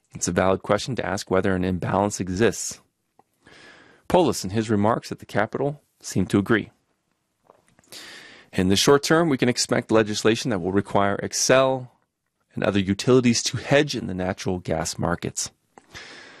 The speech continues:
Think of this as being like insurance, with an upfront cost that prevents big, big bills. The broad question is whether we should, as Polis suggested,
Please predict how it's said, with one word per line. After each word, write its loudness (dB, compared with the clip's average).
Think 0
of 2
this 2
as -6
being 2
like -2
insurance, 0
with -8
an -8
upfront -4
cost 0
that -8
prevents -2
big, 0
big 2
bills. -6
The -2
broad 2
question -2
is -8
whether 2
we -6
should, 4
as -2
Polis -2
suggested, -6